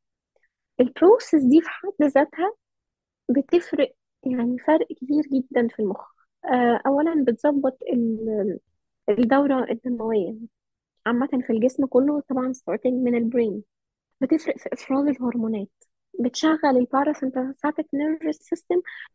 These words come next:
وتخليه يطمن الجسم ويطمن المخ إن الدنيا هادية، إن مفيش، يعني إحنا غ-، عادة بنحط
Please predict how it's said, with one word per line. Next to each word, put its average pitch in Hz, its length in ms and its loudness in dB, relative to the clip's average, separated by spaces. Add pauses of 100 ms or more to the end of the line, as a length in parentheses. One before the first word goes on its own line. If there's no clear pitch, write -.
(160)
وتخليه 277 760 2 (240)
يطمن 294 720 2
الجسم 240 400 0
ويطمن 285 420 0
المخ 254 340 -2 (100)
إن 240 240 -2 (120)
الدنيا 233 420 0
هادية، 240 520 0
إن 214 160 0
مفيش، - 500 -10 (320)
يعني 214 200 2
إحنا 277 180 2
غ-، 240 200 2
عادة 277 280 0
بنحط 240 400 -2